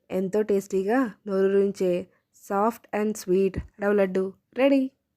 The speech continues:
ప్రాసెస్ చాలా సింపుల్గా ఉంది కదండి. మరి ఇంకెందుకండి ఆలస్యం, మీరు కూడా ట్రై చేసి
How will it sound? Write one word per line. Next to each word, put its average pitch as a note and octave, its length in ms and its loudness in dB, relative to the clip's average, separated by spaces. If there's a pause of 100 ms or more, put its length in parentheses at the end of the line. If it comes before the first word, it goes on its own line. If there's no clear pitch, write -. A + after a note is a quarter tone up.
(760)
ప్రాసెస్ A3 440 -2
చాలా G3 200 -2
సింపుల్గా G3 460 -4
ఉంది G#3 180 0
కదండి. F#3+ 400 0 (680)
మరి G#3+ 140 2
ఇంకెందుకండి B3+ 520 2
ఆలస్యం, A#3+ 580 0 (180)
మీరు G#3 200 2
కూడా F#3+ 100 4
ట్రై F#3 280 0
చేసి G3+ 180 -2